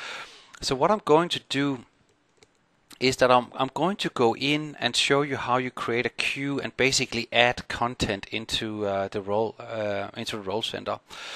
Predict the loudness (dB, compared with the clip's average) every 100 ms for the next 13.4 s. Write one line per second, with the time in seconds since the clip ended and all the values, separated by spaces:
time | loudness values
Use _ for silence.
0 | -12 -12 -4 2 6 6 8 8 6 0
1 | -4 -2 0 0 2 2 2 2 -4 -2
2 | -4 -6 -6 -4 -4 -4 _ _ _ _
3 | _ _ _ _ _ _ -20 -20 -20 _
4 | _ -20 _ _ _ _ _ _ _ _
5 | _ _ _ _ _ _ _ -18 -16 -12
6 | 2 6 8 8 4 0 0 2 2 4
7 | 4 2 0 0 0 -2 -2 2 4 4
8 | 4 4 6 4 -2 0 2 2 2 2
9 | 2 2 0 8 8 8 6 4 4 2
10 | 0 -4 -4 -4 -2 -2 -2 -2 0 2
11 | 2 2 0 -2 0 0 2 2 0 -2
12 | -4 -6 -8 -8 0 0 0 -2 0 -2
13 | -2 -8 -8 -14